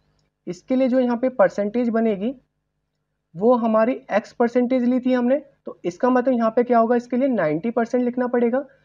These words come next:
और जो दूसरा वाला था वो हमारे यहाँ पे क्या था, एटीन एट एक्स था। और इस वाले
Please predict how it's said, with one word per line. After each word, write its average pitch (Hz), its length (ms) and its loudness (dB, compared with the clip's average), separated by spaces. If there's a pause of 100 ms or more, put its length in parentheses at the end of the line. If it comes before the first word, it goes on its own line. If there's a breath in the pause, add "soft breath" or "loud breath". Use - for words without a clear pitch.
(260 soft breath)
और 190 120 2
जो 247 120 0
दूसरा 190 380 -2
वाला 247 220 2
था 254 120 0
वो 240 140 2
हमारे 233 280 0
यहाँ 233 120 -2
पे 240 120 -2
क्या 226 160 0
था, 262 120 -2 (140)
एटीन 214 520 -4 (180)
एट 214 300 -4 (140)
एक्स 190 200 -4
था। 233 200 -2 (400 soft breath)
और 160 320 0
इस 262 220 -2
वाले 254 240 4